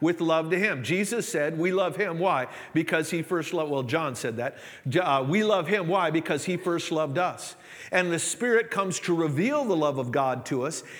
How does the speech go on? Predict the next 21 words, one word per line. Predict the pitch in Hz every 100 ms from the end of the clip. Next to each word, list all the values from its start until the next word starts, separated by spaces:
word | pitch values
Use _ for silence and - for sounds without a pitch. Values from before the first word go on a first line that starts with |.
| -
and | 180 190
it | 196
creates | - 190 202 240 -
in | 190
us | 165 170 -
a | 165
reciprocal | 156 151 - 240 226 202 180 156
love | 156 175 139
back. | 143 190 139 156
We | 170
can't | 196 180
help | 160 214 -
ourselves. | 123 - 117 110 - - - -
We've | 170 156
got | 190
to | 202 196
express | - - 185 170 -
our | 160
love | 165 190
to | 175
Him. | 135 104